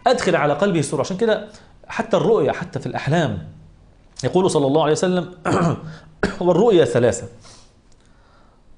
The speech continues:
فَرُؤْيَا صَالِحَةً بُشْرَى مِنَ اللَّهِ، قَالَ وَرُؤْيَا تَحْذِيرٌ مِنَ الشَّيْطَانِ". كتير من إخواننا مشغول جدًا بالأحلام.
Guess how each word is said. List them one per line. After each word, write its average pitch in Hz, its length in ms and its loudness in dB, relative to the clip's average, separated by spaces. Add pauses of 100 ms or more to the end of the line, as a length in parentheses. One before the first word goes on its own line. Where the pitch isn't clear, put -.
(160)
فَرُؤْيَا 180 440 4
صَالِحَةً 190 460 0 (120)
بُشْرَى 170 340 0
مِنَ 127 120 -2
اللَّهِ، 101 320 -4 (1160)
قَالَ 214 260 4
وَرُؤْيَا 180 600 4
تَحْذِيرٌ 165 640 -2
مِنَ 180 240 -2
الشَّيْطَانِ". 117 680 -2 (880)
كتير - 180 -2
من 240 120 2
إخواننا 208 520 -2 (600)
مشغول 160 340 -2
جدًا 196 220 0
بالأحلام. 147 560 -4